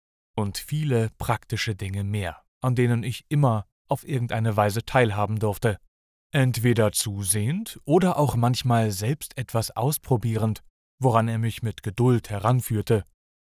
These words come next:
mich mal die Zügel der Pferde halten ließ, mich mal auf eins draufsetzte.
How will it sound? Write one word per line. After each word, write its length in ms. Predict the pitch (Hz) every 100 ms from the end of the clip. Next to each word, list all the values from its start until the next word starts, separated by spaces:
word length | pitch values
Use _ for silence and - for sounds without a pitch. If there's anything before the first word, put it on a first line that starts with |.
| _ -
mich 240 | 123 113
mal 240 | 120 107 104
die 140 | 98
Zügel 400 | - 151 147 113
der 160 | 101 95
Pferde 400 | - 131 127 104
halten 240 | 110 117
ließ, 400 | 113 113 - - _ _ _
mich 220 | - 190 165
mal 260 | 156 151
auf 200 | 151 151
eins 240 | 147 139 -
draufsetzte. 760 | 127 131 - 104 85 - 95